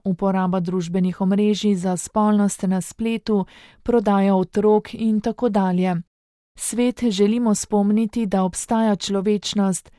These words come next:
kar ni neko abstraktno vprašanje, ampak vprašanje, ki se nanaša na odgovornost osebe,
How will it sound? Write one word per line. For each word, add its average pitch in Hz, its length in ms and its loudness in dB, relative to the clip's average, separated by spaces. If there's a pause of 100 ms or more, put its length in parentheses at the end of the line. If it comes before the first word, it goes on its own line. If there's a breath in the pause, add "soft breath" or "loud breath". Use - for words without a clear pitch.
(140)
kar 208 180 0
ni 240 160 0
neko 190 320 0
abstraktno 185 680 -2
vprašanje, 214 680 0
ampak 208 360 0
vprašanje, 220 760 -2
ki 240 160 -6
se 240 200 -2
nanaša 233 520 -2
na 226 160 2
odgovornost 202 720 0
osebe, 185 580 -2